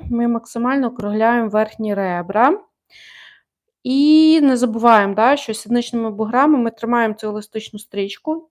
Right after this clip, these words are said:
і головою тиснемо в руки, бо нам треба втримати цю еластичну стрічку. Назад приліпили ребра до стіни. Знову відліпили ребра від стіни, приліпили ребра від стіни.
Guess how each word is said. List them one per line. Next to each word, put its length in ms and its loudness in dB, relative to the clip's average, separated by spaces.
і 140 -2
головою 880 0
тиснемо 420 -8
в 60 -12
руки, 340 -4
бо 120 -8
нам 160 -8
треба 280 -10
втримати 500 -10
цю 140 -12
еластичну 560 -12
стрічку. 500 -16
Назад 420 -2
приліпили 680 -8
ребра 400 -12
до 120 -16
стіни. 420 -20
Знову 440 -12
відліпили 840 -10
ребра 400 -10
від 180 -12
стіни, 460 -4
приліпили 800 -10
ребра 360 -14
від 180 -16
стіни. 420 -20